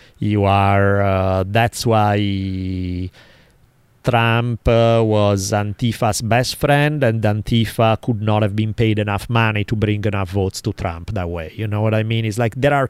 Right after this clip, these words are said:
tactics that you use when you are fighting something that you consider an evil that actually deliver results, and tactics that are purely to pat yourself on the back and say, "Did you see how I was screaming at something terrible?" Eh, and so I think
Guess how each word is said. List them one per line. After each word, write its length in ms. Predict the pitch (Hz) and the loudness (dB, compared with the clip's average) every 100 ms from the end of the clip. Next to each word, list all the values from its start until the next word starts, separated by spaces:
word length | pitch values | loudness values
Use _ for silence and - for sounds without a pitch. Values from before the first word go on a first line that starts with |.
| - | 0
tactics 580 | 143 139 - 139 - - | 0 0 -2 -2 -2 0
that 160 | 113 | 2
you 140 | 110 107 | 4 2
use 440 | 104 110 104 92 | 2 2 2 0
when 160 | 101 98 | -2 0
you 80 | |
are 100 | 104 | -2
fighting 480 | 95 - 110 107 110 | -2 0 0 0 -2
something 460 | 107 113 107 104 107 | -2 -2 -2 -4 -2
that 80 | 104 | 0
you 140 | 104 | 0
consider 520 | - 104 - 107 101 | -2 -6 -4 -2 0
an 120 | 98 95 | -2 -2
evil 300 | 104 98 92 | -2 -2 -2
that 120 | 95 | -2
actually 400 | 98 - 107 104 | -4 -2 -2 0
deliver 400 | 95 90 98 117 | -2 -4 0 2
results, 680 | 131 127 147 147 156 - - - - - - - | 2 4 4 2 0 -6 -12 -18 -20 -20 -16 0
and 240 | 113 110 | 0 2
tactics 520 | 113 110 - 127 101 | 2 2 0 -2 -2
that 120 | 123 107 | 0 2
are 140 | 104 | 2
purely 340 | - 117 113 101 | 2 0 2 0
to 120 | 104 | -2
pat 300 | - 107 - | 0 0 0
yourself 440 | 104 - 110 107 | -2 0 -2 0
on 140 | 110 104 | -2 -2
the 80 | |
back 380 | 98 107 101 98 | 0 2 2 0
and 120 | 107 | -6
say, 240 | 98 110 95 | -4 -2 0
"Did 160 | 104 | 0
you 140 | 113 135 | 0 -2
see 200 | - 143 | 0 2
how 140 | 127 | 2
I 120 | 127 120 | 2 2
was 160 | 113 | 0
screaming 460 | - 120 120 117 110 | -4 -4 -4 -2 0
at 200 | 107 - | -2 -4
something 500 | - 113 110 - 104 | -8 -8 -8 -8 -6
terrible?" 600 | 113 110 107 107 110 113 - - - _ _ _ _ - - _ _ _ _ - - - - | 0 2 2 2 2 0 -4 -20 -20 _ _ _ _ -20 -20 _ _ _ _ -20 -20 -20 -18
Eh, 500 | - 151 135 127 131 - | -16 -14 -12 -12 -14 -8
and 180 | 147 135 | -6 -2
so 160 | 165 | 0
I 160 | 139 147 | 2 2
think 380 | 185 175 - | -2 -6 -8